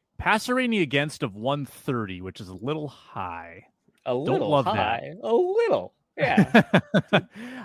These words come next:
Speaker 1: Um,
Speaker 2: concerning.
Speaker 1: but no, again, I mean, th-, so last year played, and it looks like he missed some time as well, played about twenty to thirty snaps a game,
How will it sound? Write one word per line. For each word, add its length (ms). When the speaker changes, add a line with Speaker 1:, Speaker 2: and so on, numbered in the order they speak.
Speaker 1:
Um, 280
Speaker 2:
concerning. 180
Speaker 1:
but 300
no, 260
again, 300
I 40
mean, 160
th-, 120
so 400
last 360
year 360
played, 1120
and 100
it 80
looks 160
like 140
he 80
missed 220
some 120
time 300
as 100
well, 300
played 360
about 300
twenty 720
to 100
thirty 320
snaps 380
a 80
game, 320